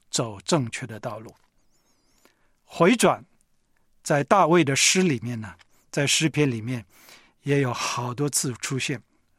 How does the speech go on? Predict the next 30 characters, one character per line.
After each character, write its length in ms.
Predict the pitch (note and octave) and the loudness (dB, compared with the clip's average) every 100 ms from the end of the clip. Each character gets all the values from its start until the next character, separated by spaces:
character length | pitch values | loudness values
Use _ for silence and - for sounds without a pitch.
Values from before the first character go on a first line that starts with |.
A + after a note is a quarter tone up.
| _ _ _ _ _ _ _ _ | _ _ _ _ _ _ _ _
在 160 | F#3 D#3 | 2 6
诗 180 | G#3 | 6
篇 240 | F#3+ F#3+ F3 | 6 6 4
八 260 | - G3+ | 4 6
十 180 | G#3+ C#3+ | 4 2
篇 340 | B2+ C#3 C3+ C#3 _ _ _ _ _ _ _ _ | -2 -2 -2 -6 _ _ _ _ _ _ _ _
第 140 | G#3 | 4
三 280 | D3+ G#3 G#3 | 6 8 6
节 200 | E3+ C#3 | 6 2
有 120 | A#2 | 0
这 120 | A2 | 0
样 120 | D3 A#2 | -2 -2
一 40 | |
句 160 | G2+ G#2 | -8 -12
话 240 | - - - _ _ - | -14 -16 -20 _ _ -2
：“神 360 | - D3 D3 | 2 4 6
啊， 280 | F3+ A#2+ F2 _ _ _ _ _ | 4 2 -6 _ _ _ _ _
求 320 | - - D#3+ | 2 4 6
你 120 | G3 C#3 | 6 6
使 220 | - D3+ | 4 2
我 80 | B2+ | 0
们 220 | A2+ A#2+ | -2 -6
回 360 | - - B2+ | -8 -6 -2
转， 360 | F3+ G3+ - - _ _ _ _ _ - | 2 4 2 -2 _ _ _ _ _ -8
使 240 | - D#3+ | -2 2
你 100 | E3 B2 | 2 4
的 120 | D3+ | 2
脸 280 | C3 A2 G2 | 2 -4 -6
发 260 | C3+ B2+ | -2 -2
光， 340 | A#2+ A#2+ A#2 | -2 -6 -8